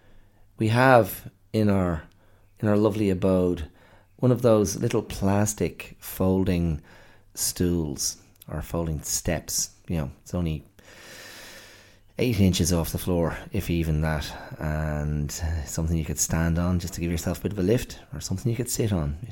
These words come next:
if you wanted to sit very low to the ground. So it's in my daughter's room, and it is pink with white dots on it. And I was in my daughter's room last night trying to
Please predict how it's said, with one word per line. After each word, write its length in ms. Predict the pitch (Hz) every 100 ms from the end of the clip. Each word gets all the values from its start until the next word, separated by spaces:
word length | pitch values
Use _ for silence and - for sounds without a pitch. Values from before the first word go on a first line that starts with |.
| -
if 100 | -
you 60 |
wanted 180 | 82 -
to 60 | 87
sit 260 | - 82
very 180 | 87 85
low 220 | 85 87
to 120 | 82
the 80 | 85
ground. 440 | 82 82 80 76 - - - - -
So 640 | - - 95 87 87 85 85 - -
it's 160 | - 101
in 40 |
my 120 | 87
daughter's 380 | 80 76 73 69
room, 220 | 67 71 - _ _ _ _ -
and 600 | 80 73 73 76 73 71 -
it 200 | - 76
is 460 | 76 71 71 - - - - _ -
pink 340 | - 85 151 - - - _ - -
with 260 | - 78 78
white 300 | 80 73 - - 98
dots 340 | 73 73 -
on 140 | 71
it. 180 | 67 - - - - - - - - _ -
And 220 | 87 82
I 20 |
was 120 | 85 104
in 100 | 107
my 100 | 85
daughter's 320 | 92 87 90
room 320 | 92 87 90 -
last 300 | 92 85 -
night 200 | 92 92
trying 180 | - 92
to 180 | 85